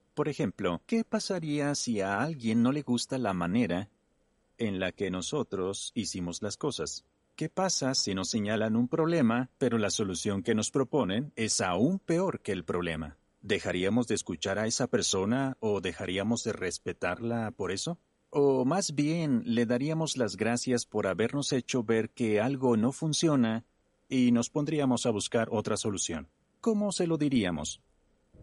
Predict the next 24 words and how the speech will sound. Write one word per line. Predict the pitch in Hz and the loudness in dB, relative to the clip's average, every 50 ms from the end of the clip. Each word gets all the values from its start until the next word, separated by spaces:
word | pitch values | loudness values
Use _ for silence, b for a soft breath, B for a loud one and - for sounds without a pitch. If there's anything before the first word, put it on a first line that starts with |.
| - - - - _ _ _ | -20 -20 -20 -20 _ _ _
¿Qué | - 220 220 | -2 -2 -2
palabras | - - 202 185 175 180 175 165 160 156 151 - - | 0 0 0 0 2 0 0 2 0 0 0 -2 -4
usaríamos? | 160 - 147 143 143 113 92 85 85 82 78 80 - - _ _ _ _ _ _ _ _ | -2 0 0 0 0 0 0 0 -2 -4 -4 -4 -6 -8 _ _ _ _ _ _ _ _
Esta | - 147 156 - - 170 151 | -6 -4 -4 -2 0 0 0
podría | - 131 117 110 123 131 127 117 | 2 2 2 2 2 2 2 2
ser | - - 127 117 | 0 0 0 0
una | 113 107 104 95 | 0 0 0 0
muy | 87 87 104 147 190 190 | 0 0 0 0 0 0
buena | 160 151 160 156 147 131 117 | 0 0 0 2 2 2 0
oportunidad | 104 - 107 92 - - 95 90 87 82 78 107 139 170 170 - - _ _ _ _ _ _ _ _ _ _ - | 0 0 -2 -4 -4 -4 -4 -4 -2 -2 0 0 0 -2 -4 -8 -14 _ _ _ _ _ _ _ _ _ _ -6
para | - 113 107 101 92 | -4 -2 -2 -2 -2
demostrar | 82 87 85 85 85 - - - 123 131 165 180 - _ _ - | -2 -2 -4 -4 -4 -4 -2 0 0 0 0 -2 -6 _ _ -4
que | - 107 90 | -2 -2 0
somos | - - 120 131 147 156 143 - - | 0 2 2 2 2 2 0 -2 -2
un | 147 147 | 0 0
ejemplo | 139 - - 143 120 101 - 98 92 78 | 0 0 0 0 0 0 0 -4 -4 -4
para | - 90 85 85 | -2 -4 -2 -2
los | 85 82 - - | -4 -4 -4 0
fieles | - 131 151 151 156 156 147 - - - - _ _ _ _ _ _ _ _ _ _ _ _ _ _ | 0 0 2 0 -2 -4 -4 -6 -10 -12 -14 _ _ _ _ _ _ _ _ _ _ _ _ _ _
por | - 113 104 92 | -2 0 0 0
nuestra | 98 98 - - - 101 | -2 -4 -2 -2 -2 0
manera | 95 92 87 95 104 107 104 98 | 0 0 0 0 -2 -2 -2 -2
de | 95 101 95 | -2 -4 -4
hablar. | 82 82 76 - | -4 -6 -10 -10